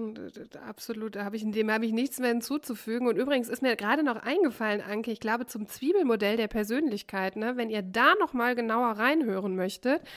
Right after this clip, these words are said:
es war die erste Coachcast-Folge, die wir aufgenommen haben. Zwiebelmodell der Persönlichkeit.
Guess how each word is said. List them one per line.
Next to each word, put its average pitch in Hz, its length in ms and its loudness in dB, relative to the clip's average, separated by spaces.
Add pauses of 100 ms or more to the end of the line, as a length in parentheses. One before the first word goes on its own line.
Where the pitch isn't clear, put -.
(200)
es - 120 -8
war 208 80 6
die 208 240 2
erste 311 320 4
Coachcast-Folge, - 880 -4
die 202 160 -10
wir 202 140 -4
aufgenommen 208 580 -8
haben. 214 260 -10 (1200)
Zwiebelmodell 269 640 2
der 254 100 0
Persönlichkeit. 214 880 -4